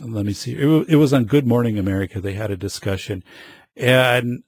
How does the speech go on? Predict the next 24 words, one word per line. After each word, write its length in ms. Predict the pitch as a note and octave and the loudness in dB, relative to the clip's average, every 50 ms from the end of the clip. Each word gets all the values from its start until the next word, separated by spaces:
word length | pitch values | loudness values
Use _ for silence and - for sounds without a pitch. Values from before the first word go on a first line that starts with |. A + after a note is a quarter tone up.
| _ - | _ -6
I 140 | - E3+ B3 | 0 2 4
was 240 | C4 C#4 C4+ - - | 4 4 4 4 4
really 200 | D4 D4+ C#4 F#3+ | 4 4 6 6
moved 420 | D3+ D3+ D#3 C3+ A2 F#2+ F2 - | 6 6 6 6 4 2 0 0
by 240 | - G#2 G2+ G2+ G2 | 2 2 2 2 2
his, 480 | G2+ A2 G#2+ A2 A2 G#2 F#2+ - - - | 0 0 0 0 0 -2 -2 -6 -12 -10
his 260 | - - A#2+ A2+ - | -4 -2 -2 -2 -2
passion 760 | - - - A#2 A#2+ B2 B2 B2 - - - A#2 G2+ G2+ B2+ | -4 -4 -2 0 2 4 4 2 2 0 -2 -2 -2 -2 -2
and 180 | A#2+ G#2+ G#2+ G#2 | -2 -2 0 0
the 80 | G#2+ | 0
work 360 | G2 G2+ A#2 C3 D3 - - - | 2 4 4 4 4 2 -2 -4
that 240 | - A2 G#2 G2 | -2 -2 -2 -2
he 260 | F#2+ - C3+ C3+ C3+ A#2 | -2 0 2 2 4 4
has 360 | A2+ A2+ G#2 G2+ F#2 F2 F2 _ _ - | 4 4 2 2 0 -2 -6 _ _ 0
done, 520 | - A2+ A#2+ A#2 G#2+ F#2 F2+ F2+ F#2+ G#2 - - - - - - - - - _ _ - | 2 4 4 6 4 4 2 0 -4 -6 -10 -16 -20 -20 -20 -20 -20 -20 -20 _ _ -10
um, 460 | - A2+ G2+ G#2 G#2 G#2 G#2 G2 - _ | -4 0 2 2 2 2 2 0 -4 _
in, 460 | - - A2+ A2 A2 G#2+ G#2 G#2 - - _ _ _ _ _ - E3+ B2+ - _ _ - | -4 0 2 2 2 2 0 -2 -4 -8 _ _ _ _ _ -10 -10 -10 -10 _ _ -10
in 340 | B2+ A2+ G#2 G2+ G2+ G2 G2 | -8 -6 -4 -4 -4 -4 -6
helping, 880 | - - - - B2+ D3 D3+ - C#3+ B2+ A2+ A2+ G#2+ G#2+ G#2 G2+ - _ _ _ - | -6 -6 0 2 4 4 4 6 4 4 4 4 2 0 -2 -4 -6 _ _ _ -12
um, 600 | E3+ A#2+ G#2+ G#2 G2+ G2 G2 G2 G2+ G2 G2 - _ - | -8 -4 -2 0 0 0 -2 -4 -4 -8 -10 -12 _ -8
veterans, 840 | A2+ G2 G2 A#2+ C3 - - - G2+ E2+ E2+ F#2 - - - - - _ _ _ _ _ _ _ _ _ _ _ _ - | -4 2 4 4 4 4 4 2 0 0 0 -4 -8 -8 -10 -12 -12 _ _ _ _ _ _ _ _ _ _ _ _ -6
uh, 220 | - G2 F#2 G2 G#2+ | -4 -2 0 0 -2
readjust 1040 | - - C3 A#2 C3+ C#3+ C#3 B2 G#2+ F2+ A#2 A#2+ C3 - - - - - - - _ _ _ - | 0 2 4 6 6 8 8 6 6 6 4 4 4 2 -2 -6 -8 -10 -12 -14 _ _ _ -12
to, 800 | - - G#2 G2 F#2+ F#2+ F#2+ F#2 F#2 F2+ F2+ F2+ F2+ F#2+ F#2 | -6 -2 0 2 2 2 2 2 2 0 0 0 -2 -2 -4